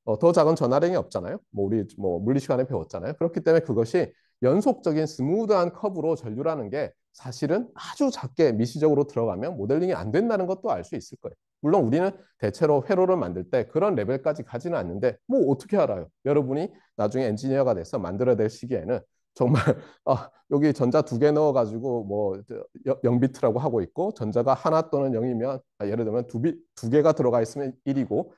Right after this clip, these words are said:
안 들어있으면 영이고 이럴 수도 있잖아요. 그런 메모리 셀을 여러분이 안정적으로 구현해서 뭐 세상 혁명을 일으킬 수도 있는 거죠. 예, 그러니까 항상 이제 우리가,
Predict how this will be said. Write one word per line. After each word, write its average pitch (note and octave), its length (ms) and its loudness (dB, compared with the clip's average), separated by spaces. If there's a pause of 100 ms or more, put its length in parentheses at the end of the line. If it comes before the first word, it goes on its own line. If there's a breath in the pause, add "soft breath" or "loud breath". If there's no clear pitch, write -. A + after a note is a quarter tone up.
(140 soft breath)
안 A2+ 200 -2
들어있으면 C#3 440 2
영이고 B2+ 340 0
이럴 G3+ 140 4
수도 A3 180 -6
있잖아요. G#2+ 540 -8
그런 F3 240 2
메모리 E3+ 320 4
셀을 D#3+ 280 2
여러분이 C3 440 0 (300 soft breath)
안정적으로 C#3 540 -2
구현해서 A#2+ 540 -4
뭐 B2 140 -8
세상 C#3 320 -2
혁명을 E3+ 360 2
일으킬 B2 280 -4
수도 - 180 -6
있는 G#2 240 -6
거죠. A2+ 180 -8 (520)
예, - 100 -10 (140)
그러니까 D3+ 340 2
항상 F#3+ 340 -2
이제 B2+ 160 2
우리가, A#2+ 440 0